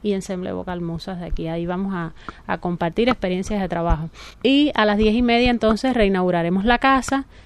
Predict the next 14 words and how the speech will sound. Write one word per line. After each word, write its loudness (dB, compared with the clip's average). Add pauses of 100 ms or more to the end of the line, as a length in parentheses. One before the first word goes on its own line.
(260)
e 4
inauguraremos 0
el 0
proyecto 0
Cubanas 2
con 2
una 2
actividad, 2
eh, -2
cultural 0
muy 0
especial, 0
donde 0
además -2